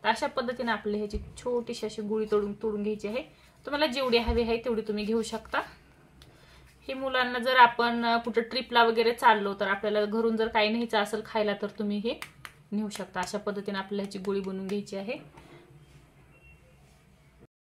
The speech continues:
असं कोरडं पीठ लागेल ते आपल्याला यामध्ये असं लावून घ्यायचं आहे आणि पोळीपाटावरती ठेवून असं छान असं आपल्याला अशा पद्धतीने आपण हे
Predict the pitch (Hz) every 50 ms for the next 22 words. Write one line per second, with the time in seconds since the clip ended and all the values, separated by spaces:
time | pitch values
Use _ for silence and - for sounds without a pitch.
0 | _ _ _ _ _ _ - 247 233 - 254 240 220 208 208 208 214 208 - 202
1 | 196 202 240 359 - - - _ - 226 202 - - 208 202 196 196 196 196 190
2 | 196 196 202 202 196 - 226 214 196 190 190 196 190 214 208 202 - 202 190 202
3 | 208 285 370 - - - - - - _ _ - - - 208 214 214 - 247 240
4 | 240 240 - 240 240 240 233 233 226 226 226 240 233 - - 233 233 233 226 220
5 | 220 - 254 226 - - 226 220 214 202 196 - 208 196 - 196 185 220 - _
6 | _ _ _ _ _ _ _ - 185 202 214 - 240 226 233 - 214 208 202 -
7 | 214 202 196 196 202 - 196 214 277